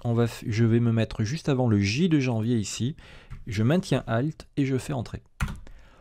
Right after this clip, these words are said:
Voilà, ça fait un retour à la ligne imposée. Je valide. Je tire un petit peu vers le bas. Parfait. Ça, je le centre. Petite couleur,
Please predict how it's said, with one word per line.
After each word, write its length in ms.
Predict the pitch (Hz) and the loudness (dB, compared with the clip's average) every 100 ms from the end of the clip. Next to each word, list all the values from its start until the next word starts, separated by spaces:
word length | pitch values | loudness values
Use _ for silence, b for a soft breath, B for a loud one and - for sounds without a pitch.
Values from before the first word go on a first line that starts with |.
| b b | b b
Voilà, 360 | - 101 95 - | -6 -2 0 -2
ça 200 | - 110 | -2 -2
fait 220 | - 131 | 0 2
un 120 | 113 | 4
retour 540 | 104 113 135 - 151 131 | 4 2 0 -2 -2 0
à 60 | |
la 140 | 113 107 | 2 2
ligne 340 | 117 135 143 - - | 0 -2 -6 -8 -2
imposée. 560 | 135 113 95 85 110 - - _ - - - | -2 0 -2 0 -2 -4 -20 _ -12 -8 -4
Je 200 | 101 131 | 0 4
valide. 600 | 127 98 87 110 131 160 - b b b b b b - | 4 2 2 2 0 -2 -8 b b b b b b -8
Je 200 | 101 120 | 0 0
tire 300 | 117 127 117 | 0 0 0
un 80 | 110 | 0
petit 160 | 107 | -2
peu 120 | 98 | -2
vers 200 | 101 92 | 0 2
le 100 | 87 | 2
bas. 300 | 82 92 - - _ - | 2 0 -2 -10 _ -8
Parfait. 380 | - - 110 - _ b b b b b - - - _ - B B B B B | -8 -6 -14 -14 _ b b b b b -20 -20 -20 _ -20 B B B B B
Ça, 240 | - 98 | -6 -2
je 100 | 87 | 0
le 100 | 90 | -2
centre. 640 | - - 107 113 113 - - _ _ _ - | -4 0 2 2 -2 -8 -20 _ _ _ -12
Petite 180 | 107 - | -10 -8
couleur, 640 | - 92 98 107 117 - | 0 4 4 4 2 -2